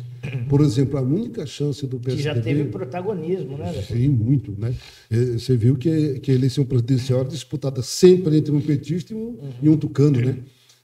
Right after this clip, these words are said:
Speaker 1: E, e na última eleição, por exemplo, sequer teve candidato, né?
Speaker 2: E Araraquara
Speaker 1: Então
Speaker 2: também não teve do P S D B,
Speaker 1: É,
Speaker 2: nenhum
Speaker 1: é.
Speaker 2: candidato.
Speaker 1: É. Então é o seguinte, por exemplo, é,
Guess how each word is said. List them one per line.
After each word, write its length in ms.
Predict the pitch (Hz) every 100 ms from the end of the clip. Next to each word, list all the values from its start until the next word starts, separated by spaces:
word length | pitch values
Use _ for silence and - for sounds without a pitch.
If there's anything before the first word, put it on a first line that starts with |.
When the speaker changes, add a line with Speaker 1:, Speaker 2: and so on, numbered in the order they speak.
| _
Speaker 1:
E, 60 | 127
e 560 | 135 143 131 135 139 135
na 140 | 127
última 400 | 131 165 196 160
eleição, 360 | 147 139 120 156
por 120 | 151
exemplo, 340 | 139 113 175 -
sequer 460 | - 165 - 170
teve 260 | - 165 147
candidato, 600 | 156 127 107 107 104 _ _ _ -
né? 160 | 113 123 - _ _
Speaker 2:
E 140 | 147 143
Araraquara 680 | 139 151 156 117 135 135 -
Speaker 1:
Então 100 | -
Speaker 2:
também 160 | -
não 140 | - -
teve 260 | 453 170
do 80 | 131
P 140 | 120 120
S 160 | 120
D 100 | 131
B, 140 | 123 165
Speaker 1:
É, 320 | 127 113 117
Speaker 2:
nenhum 200 | 117 156
Speaker 1:
é. 40 | 175
Speaker 2:
candidato. 640 | 135 120 131 143 - -
Speaker 1:
É. 220 | 110 110 98 _ _ _ _ 139
Então 240 | 131 175
é 20 |
o 40 | 196
seguinte, 420 | 190 139 127 120
por 140 | 143
exemplo, 580 | 139 135 131 131 123 120
é, 320 | 127 127 123